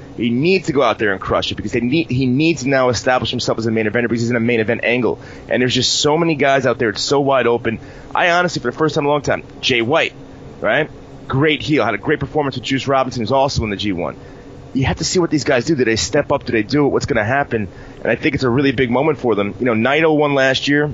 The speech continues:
Um, Naito won the, the G one last year in a fantastic, uh, fantastic tournament for him. He, he failed his opportunity against Okada on, on January fourth earlier this year. I don't think he's gonna win. So I think it's,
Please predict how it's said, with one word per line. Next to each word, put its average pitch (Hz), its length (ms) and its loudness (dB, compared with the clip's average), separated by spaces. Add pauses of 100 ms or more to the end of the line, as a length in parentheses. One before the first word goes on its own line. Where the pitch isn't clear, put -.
(880)
Um, 104 460 4
Naito 139 340 2
won 151 140 2
the, 143 80 0
the 123 260 -4
G 127 160 2
one 147 200 2
last 113 300 2
year 127 240 0 (420)
in 110 80 0
a 110 60 2
fantastic, 120 680 0
uh, 95 220 2
fantastic 120 560 -2
tournament 127 360 -2
for 120 100 -2
him. 104 300 0 (520)
He, - 220 -6
he 127 220 0
failed 139 380 2
his 143 140 0
opportunity 135 680 0
against 123 360 0
Okada 117 440 2
on, 104 440 0
on 98 420 0 (180)
January 113 420 2
fourth 113 320 -2
earlier 110 320 2
this 98 220 0
year. 92 280 0 (400)
I 95 100 0
don't 131 340 -2
think 135 180 -2
he's 123 180 0
gonna 98 180 0
win. 92 260 0
So 101 320 0 (400)
I - 100 0
think 175 280 -2
it's, - 240 -6